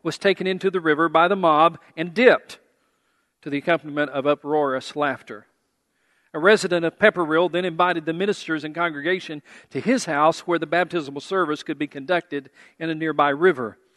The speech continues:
But the mob followed, and this time two dogs were dipped, and members of the mob dipped each other in derision of the Baptist doctrine. It was here that an officer warned the ministers to leave town.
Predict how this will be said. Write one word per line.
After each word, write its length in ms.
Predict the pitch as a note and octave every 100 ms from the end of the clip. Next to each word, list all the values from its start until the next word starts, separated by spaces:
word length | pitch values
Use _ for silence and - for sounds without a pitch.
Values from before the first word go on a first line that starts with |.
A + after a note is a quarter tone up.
| _ _ -
But 160 | F3+
the 60 | F3+
mob 400 | E3+ F3+ G#3+ F#3+
followed, 500 | - E3+ E3 E3+ E3 - _ _ -
and 200 | D3+ F#3
this 160 | -
time 340 | F#3+ E3+ E3+ D#3 -
two 200 | C4+ A#3+
dogs 480 | G3 C#3+ C3+ -
were 80 | C3
dipped, 420 | B2 C3+ G3+ _ - _ _
and 160 | C#3+ D3
members 300 | E3 E3+ F#3
of 80 |
the 60 | F3
mob 360 | D#3+ D#3 D3+ C3+
dipped 240 | E3 -
each 200 | E3+ -
other 380 | A#3+ D#3+ D#3 - _ _
in 140 | D3+
derision 560 | C#3+ D3 F3+ D3+ C#3 C3 _ _ -
of 120 | C3
the 60 | C3
Baptist 400 | C3+ B2 B2 C#3+
doctrine. 480 | C3 A#2+ A#2+ G2+ _ _ _ _ _ _ _ _ _ _ _ _
It 60 | C3
was 160 | C3
here 320 | - A3 E3+
that 160 | D#3 D3+
an 140 | D3
officer 500 | E3+ G3 E3 - D3
warned 320 | C3+ D3+ F3+ D#3+
the 60 |
ministers 500 | D3+ D3+ C#3 C#3+ B2+
to 80 | C#3+
leave 240 | C3+ B2+
town. 460 | - D3+ C3 G#2 G2+